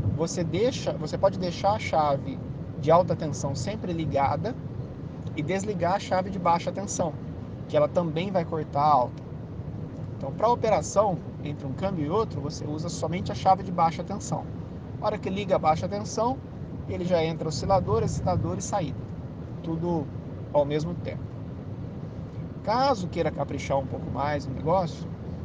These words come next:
você pode fazer um sequenciamento melhor, usando relé, usando microcontrolador, usando qualquer outra funcionalidade. É,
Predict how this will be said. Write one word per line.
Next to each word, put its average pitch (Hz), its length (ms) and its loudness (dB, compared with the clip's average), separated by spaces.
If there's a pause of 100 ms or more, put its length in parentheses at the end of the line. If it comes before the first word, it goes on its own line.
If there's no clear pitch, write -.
(140)
você - 140 -4
pode 160 220 2
fazer 165 260 0
um 170 60 0
sequenciamento 170 1200 -2 (120)
melhor, 160 520 4 (180)
usando 135 300 -4
relé, 160 760 0 (100)
usando 143 400 -4
microcontrolador, 139 1120 -4
usando 151 380 -4 (320)
qualquer 151 260 -4
outra 147 300 0 (840)
funcionalidade. 143 840 -2 (1080)
É, 131 300 -4